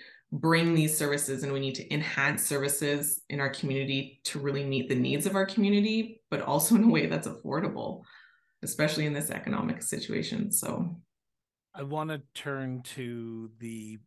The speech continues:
Speaker 2: people of Beaumont for a second, the residents, your constituency.
Speaker 1: Mm-hmm.
Speaker 2: Now, you've talked about growth being your biggest issue that you believe is the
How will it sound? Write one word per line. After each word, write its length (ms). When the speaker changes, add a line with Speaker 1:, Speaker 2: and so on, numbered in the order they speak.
Speaker 2:
people 600
of 240
Beaumont 460
for 160
a 80
second, 480
the 80
residents, 640
your 120
constituency. 920
Speaker 1:
Mm-hmm. 60
Speaker 2:
Now, 400
you've 260
talked 280
about 380
growth 380
being 240
your 180
biggest 420
issue 240
that 140
you 140
believe 420
is 180
the 320